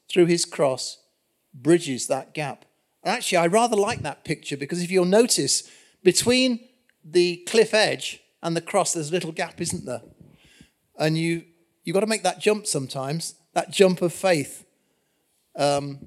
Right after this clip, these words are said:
to actually get over there. We all need to exercise faith to draw near to God. God's,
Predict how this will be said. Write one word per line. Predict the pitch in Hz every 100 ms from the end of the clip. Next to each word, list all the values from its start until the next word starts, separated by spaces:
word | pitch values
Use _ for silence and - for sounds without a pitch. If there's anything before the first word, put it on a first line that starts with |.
| -
to | -
actually | 165 165 - 160 160 - _ _ _ _ _ 123
get | 170 165
over | 165 -
there. | 131 120 117 - _ _ _ _ _ _ _ _ _ _ _ _ _ _ _
We | 160 165 180
all | 180
need | 175 175 143 - - _ _ _ _ _
to | 147
exercise | 156 - 139 139 139 -
faith | 156 127 117 - - _ _ _ _ _
to | -
draw | 131 143
near | 139 156
to | -
God. | 131 127
God's, | - 240 -